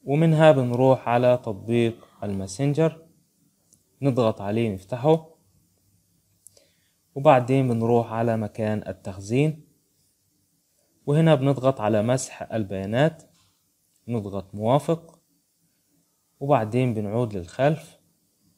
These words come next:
وبعدين بنروح لإعدادات الهاتف مرة أخرى، وبعدين بنروح للإدارة العامة،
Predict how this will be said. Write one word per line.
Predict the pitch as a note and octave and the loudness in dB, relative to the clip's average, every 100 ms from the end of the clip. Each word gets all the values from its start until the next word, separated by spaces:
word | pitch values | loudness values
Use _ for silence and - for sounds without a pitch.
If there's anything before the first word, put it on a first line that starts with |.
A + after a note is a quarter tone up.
| _ _ _ _ _ _ _ - | _ _ _ _ _ _ _ -4
وبعدين | D#3 D3 A#2+ C3 B2+ | 2 2 2 0 0
بنروح | A2+ A2 B2+ A2+ | -2 -4 -4 -2
لإعدادات | G#2+ G#2 G#2 G#2+ B2 A#2+ | -4 -4 -4 -2 -2 -2
الهاتف | G2+ A#2+ A#2 - - | -4 -2 -2 -6 -6
مرة | A#2 G#2 G#2 | -4 -2 -4
أخرى، | - C#3+ D3+ D#3 _ _ _ _ _ _ _ _ _ _ _ _ _ _ _ | -4 -4 -4 -6 _ _ _ _ _ _ _ _ _ _ _ _ _ _ _
وبعدين | C3+ C3+ A#2 C3 C3 | 0 0 2 0 0
بنروح | A2+ A2+ B2+ C3 A#2 | -2 -2 -2 -2 -2
للإدارة | B2 A2 G#2 F#2 A2+ B2 A#2 A2 - | 0 0 0 0 4 4 4 2 -2
العامة، | G2 G#2 C3 D3 E3 | -4 -2 0 2 0